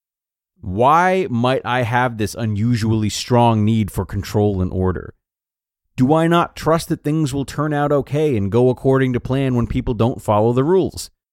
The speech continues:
And if so, why do things have to go according to plan?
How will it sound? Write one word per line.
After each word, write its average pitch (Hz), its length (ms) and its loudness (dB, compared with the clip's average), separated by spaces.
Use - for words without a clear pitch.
And 101 120 -2
if 95 120 0
so, 95 520 0
why 127 260 0
do 170 100 -4
things 180 320 -4
have 202 400 -6
to 131 100 -6
go 107 280 4
according 90 440 0
to 80 60 -8
plan? - 400 -10